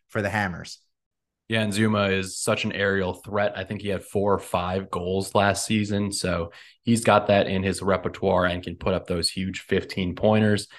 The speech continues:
Speaker 2: They are facing Manchester United away, Crystal Palace away, and then Leicester at home. So maybe not the perfect fit. Uh, some runner-up considerations should be the likes of Mykolenko and Castagna.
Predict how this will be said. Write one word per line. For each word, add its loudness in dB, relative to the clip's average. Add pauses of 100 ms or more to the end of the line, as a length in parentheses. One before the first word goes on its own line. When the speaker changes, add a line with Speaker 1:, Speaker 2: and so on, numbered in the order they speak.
(240)
Speaker 2:
They 2
are 6
facing -2
Manchester -2
United 0
away, 2 (180)
Crystal -6
Palace -2
away, 0
and -6
then -10
Leicester -2
at -2
home. 2
So -2 (200)
maybe 0
not 2
the -2
perfect -2
fit. 0 (260)
Uh, -2
some 0
runner-up 4
considerations -2
should -6
be -4 (260)
the 0
likes 2
of 2
Mykolenko 0
and -4
Castagna. 2